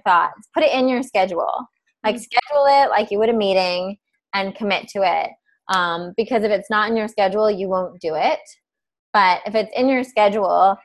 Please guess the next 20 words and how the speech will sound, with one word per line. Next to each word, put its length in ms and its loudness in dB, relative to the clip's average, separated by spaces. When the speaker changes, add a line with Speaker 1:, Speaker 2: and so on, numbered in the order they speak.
Speaker 1:
um, 560 2
then 440 2
you 280 0
ju-, 200 -2
you 120 -2
just 220 -4
commit 320 -4
to 80 0
it. 280 2
And 280 -2
again, 360 0
uh, 120 -4
so 200 0
much 220 -2
of 80 -6
it 100 2
is 140 0
just 460 -6
really 760 2
remembering 1000 -2